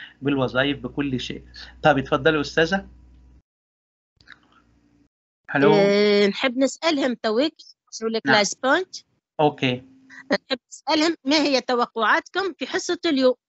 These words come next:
Speaker 1: نعم،
Speaker 2: الح-
Speaker 1: اللي ما لحقش يدخل يدخل معانا تاني عادي، أوكي؟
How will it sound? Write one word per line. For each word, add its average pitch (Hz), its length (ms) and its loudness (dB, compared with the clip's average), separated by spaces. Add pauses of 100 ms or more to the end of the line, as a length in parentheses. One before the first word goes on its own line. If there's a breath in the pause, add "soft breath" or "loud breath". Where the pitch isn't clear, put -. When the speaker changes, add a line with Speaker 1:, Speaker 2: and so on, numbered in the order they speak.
(500)
Speaker 1:
نعم، 147 200 6
Speaker 2:
الح- 135 160 -2
Speaker 1:
اللي 175 180 0
ما 170 80 2
لحقش 190 420 0
يدخل 208 360 -4
يدخل 202 280 -6
معانا 151 300 0
تاني 120 320 -10
عادي، 120 440 -6
أوكي؟ 165 420 -8